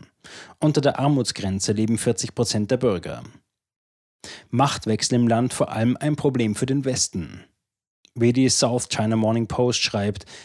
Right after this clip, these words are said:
könnte auch das K-P-Regime in Peking in der Krise eine Chance wittern, sich als Retter in der Not zu inszenieren.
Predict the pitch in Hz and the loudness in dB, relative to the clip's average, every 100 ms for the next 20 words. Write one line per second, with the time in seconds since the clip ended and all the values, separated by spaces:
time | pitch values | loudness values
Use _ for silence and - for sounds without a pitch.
0 | - - 147 131 123 - 135 - 139 - | -6 0 0 0 -2 -2 -2 -2 -4 -4
1 | 135 127 98 107 110 104 - 117 104 117 | -2 0 0 0 0 -2 0 0 0 -2
2 | 117 110 - 127 120 123 123 127 120 123 | 0 -2 0 0 2 2 0 0 0 0
3 | 123 - 117 104 110 110 - - - 131 | -2 -2 -2 0 0 -2 -6 -16 -4 -2
4 | 139 135 131 110 131 135 98 98 123 123 | 0 0 0 0 0 -2 -2 0 2 4
5 | 104 - - - 123 113 - 123 110 92 | 2 0 -4 -2 0 -2 0 0 0 -4
6 | 95 | -10